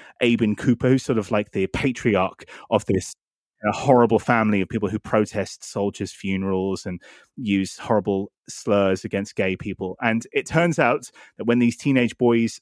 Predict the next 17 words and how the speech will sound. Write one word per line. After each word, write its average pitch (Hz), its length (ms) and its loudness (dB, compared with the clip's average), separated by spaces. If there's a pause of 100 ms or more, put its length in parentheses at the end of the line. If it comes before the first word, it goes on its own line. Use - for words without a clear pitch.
(160)
go 127 160 6
to 120 140 0
meet 170 220 2
this - 200 -6
woman, 98 380 -4 (340)
soon 175 320 -2
as 170 140 0
they 139 260 0 (180)
have 117 220 -2
a 104 60 -2
drink, 113 340 -2 (120)
she - 200 -10
gives 104 220 -4
them 101 180 -6
some - 160 -10
drinks 117 420 -2 (120)
and 110 500 0